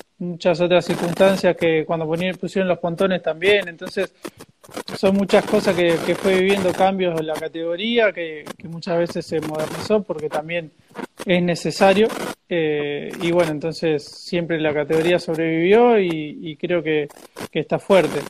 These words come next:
Eh, yo creo que lo que, eh, el T C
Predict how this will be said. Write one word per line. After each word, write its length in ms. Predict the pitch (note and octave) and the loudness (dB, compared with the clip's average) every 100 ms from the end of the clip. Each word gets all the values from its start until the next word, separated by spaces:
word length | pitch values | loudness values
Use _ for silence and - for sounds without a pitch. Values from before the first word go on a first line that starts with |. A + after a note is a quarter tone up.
| - - | -12 -6
Eh, 220 | E3 D3+ | -2 -2
yo 200 | C#3+ F3 | -2 -4
creo 200 | E3 F3 | 0 2
que 220 | D#3 D#3+ D3+ | 2 0 0
lo 200 | D#3 C#3+ | -2 -2
que, 480 | D#3 D3+ D3+ C#3+ _ - - _ _ - - | -2 0 0 -4 _ -20 -20 _ _ -16 -2
eh, 560 | D#3+ D3+ D3 D3+ D#3+ D#3+ | 0 2 0 -2 -2 2
el 160 | E3+ E3+ | 2 2
T 140 | F3+ | 0
C 440 | F3 A3+ B3 C4+ | 4 4 6 2